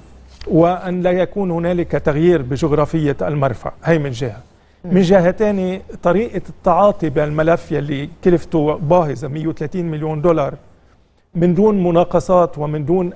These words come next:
Speaker 1: أي، آه، صيغة، آه، ممكنة إنه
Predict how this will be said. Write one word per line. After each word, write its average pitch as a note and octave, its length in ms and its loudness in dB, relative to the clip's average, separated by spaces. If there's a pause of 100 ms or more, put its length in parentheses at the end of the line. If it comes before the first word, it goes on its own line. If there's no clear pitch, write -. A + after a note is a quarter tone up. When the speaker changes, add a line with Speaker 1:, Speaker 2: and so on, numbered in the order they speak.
Speaker 1:
أي، F#3 280 2 (100)
آه، D3+ 420 -2 (460)
صيغة، D3+ 680 2 (120)
آه، D#3 220 -2
ممكنة E3+ 580 0
إنه E3 440 -4